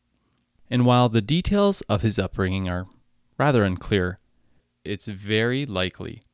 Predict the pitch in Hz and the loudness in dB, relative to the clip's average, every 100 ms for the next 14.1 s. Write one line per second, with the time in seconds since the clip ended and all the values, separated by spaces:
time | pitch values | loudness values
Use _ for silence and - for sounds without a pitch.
0 | _ _ _ 104 110 107 110 - 110 117 | _ _ _ -6 -4 -4 -4 -4 -2 0
1 | 131 - 98 92 92 95 - - _ _ | 0 -2 0 0 0 -2 -4 -8 _ _
2 | _ _ _ 104 113 110 123 110 104 101 | _ _ _ -6 -2 2 2 2 0 2
3 | 98 92 - - - 123 98 98 104 _ | 0 -2 -4 -8 -2 -2 -2 -8 -10 _
4 | 110 104 104 - 110 110 113 113 113 92 | -6 -4 -4 -2 2 2 2 -2 -4 -2
5 | 92 98 - 110 107 101 107 104 - - | -2 -4 -2 0 0 0 0 -2 -6 -8
6 | 98 92 - 143 - 101 90 98 92 - | -6 -4 2 2 2 -4 -2 -2 -2 -6
7 | - _ _ _ 104 95 101 110 - 120 | -18 _ _ _ -6 -2 2 2 2 -2
8 | - 107 95 95 - - _ _ _ _ | 0 0 0 -2 -8 -16 _ _ _ _
9 | 101 95 92 - 104 98 101 95 98 98 | -4 -2 -2 0 2 2 0 -2 -6 -6
10 | 98 87 - 98 92 92 95 95 - - | -6 -8 -6 -4 -2 -2 -4 -4 -10 -20
11 | _ _ _ _ _ _ _ _ _ _ | _ _ _ _ _ _ _ _ _ _
12 | _ _ _ _ - 104 - - 107 110 | _ _ _ _ 0 0 0 0 2 4
13 | 107 101 92 95 95 92 90 98 92 92 | 4 2 0 0 2 0 -2 -2 0 -2
14 | 87 | -4